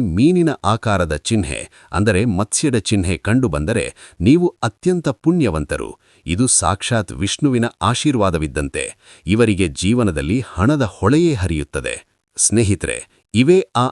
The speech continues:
ಐದು ರಹಸ್ಯ ಚಿಹ್ನೆಗಳು. ನಿಮ್ಮ ಕೈಯನ್ನು ಚೆನ್ನಾಗಿ ಗಮನಿಸಿ. ಇವುಗಳಲ್ಲಿ ಒಂದೇ ಒಂದು ಚಿಹ್ನೆ ನಿಮ್ಮಲ್ಲಿದ್ದರೂ ನೀವು ಅದೃಷ್ಟವಂತರು. ಐದೂ ಇದ್ದರೆ ನೀವು ಖಂಡಿತವಾಗಿಯೂ ಕೋಟ್ಯಾಧಿಪತಿಯಾಗುವ ಯೋಗ ಹೊಂದಿದ್ದೀರಿ.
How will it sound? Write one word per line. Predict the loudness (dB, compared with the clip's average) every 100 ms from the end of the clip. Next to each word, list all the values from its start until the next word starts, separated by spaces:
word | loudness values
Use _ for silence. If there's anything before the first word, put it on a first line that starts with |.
| -2 2
ಐದು | 2 2
ರಹಸ್ಯ | 0 0 0 0 -2
ಚಿಹ್ನೆಗಳು. | -2 -2 -4 -4 -6 -12 _ _
ನಿಮ್ಮ | 2 4 4 0
ಕೈಯನ್ನು | 0 2 2 2 0
ಚೆನ್ನಾಗಿ | 0 2 2 2 -2
ಗಮನಿಸಿ. | -4 -2 -2 -4 -6 -12 _ _ 4
ಇವುಗಳಲ್ಲಿ | 4 6 4 2 0 0
ಒಂದೇ | 2 4 4
ಒಂದು | 4 2 0
ಚಿಹ್ನೆ | 0 0 2 2
ನಿಮ್ಮಲ್ಲಿದ್ದರೂ | 2 2 2 0 -2 -2 -2 -6 -12 -4
ನೀವು | 0 2 0 -2
ಅದೃಷ್ಟವಂತರು. | 0 0 -2 -2 -2 -2 -4 -8 -12 _ _ _ 0
ಐದೂ | 2 4 2 2
ಇದ್ದರೆ | 2 0 -2 -4 -12 -10 0
ನೀವು | 2 2 -2
ಖಂಡಿತವಾಗಿಯೂ | 0 2 2 2 2 0 0 0 0
ಕೋಟ್ಯಾಧಿಪತಿಯಾಗುವ | 0 0 2 0 2 0 -2 0 0 0 0 0 0
ಯೋಗ | 0 0
ಹೊಂದಿದ್ದೀರಿ. | 0 0 -2 -4 -8 -8